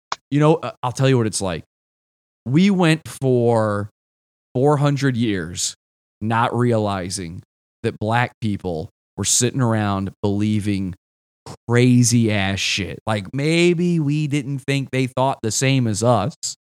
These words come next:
You know, maybe we thought, "Hey, they got their own culture, their own way of jiving with each other."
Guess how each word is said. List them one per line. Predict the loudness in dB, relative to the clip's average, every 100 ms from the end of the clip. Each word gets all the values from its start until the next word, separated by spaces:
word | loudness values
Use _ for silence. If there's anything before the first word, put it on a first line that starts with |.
| _ _ -8 0
You | 2 2
know, | 2 2 2 0 -4 -14 -12 -10
maybe | -2 0 2 2 2
we | 2 2 2
thought, | 2 2 2 2
"Hey, | 2 2 2 2 0 -2
they | -2
got | 0 0 0
their | 0 2
own | 2 2 0 -2 -4 -4
culture, | 0 0 0 0 2 2 0
their | 2 0 2
own | 2 2 0 -2
way | 0 2 2 0
of | -2 -6 -10 -8
jiving | -8 -4 -4 -4 -2 -2 -2 -2 -2 -2 0
with | -2 0
each | -4 -4 0
other." | 2 2 0 -4